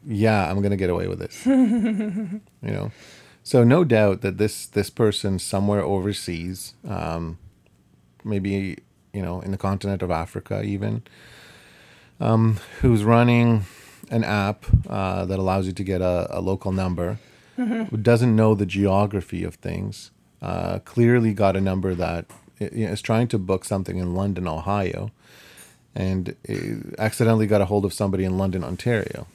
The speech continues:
Speaker 1: Now, we are, we do have an international reach. We do work internationally. So,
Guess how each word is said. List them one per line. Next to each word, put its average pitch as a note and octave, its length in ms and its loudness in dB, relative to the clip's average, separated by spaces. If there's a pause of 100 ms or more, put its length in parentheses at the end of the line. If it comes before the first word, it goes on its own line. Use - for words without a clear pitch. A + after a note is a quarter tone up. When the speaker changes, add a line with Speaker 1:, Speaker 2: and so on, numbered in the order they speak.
(220)
Speaker 1:
Now, G2 340 0 (400)
we G#2+ 220 4
are, G#2+ 420 4
we G#2+ 200 4
do A2 160 4
have G#2+ 180 8
an G2 80 6
international F2 720 2
reach. - 420 -2 (360)
We F2+ 100 2
do F2 460 2 (100)
work F#2 340 0 (380)
internationally. F2+ 640 2
So, F2+ 400 2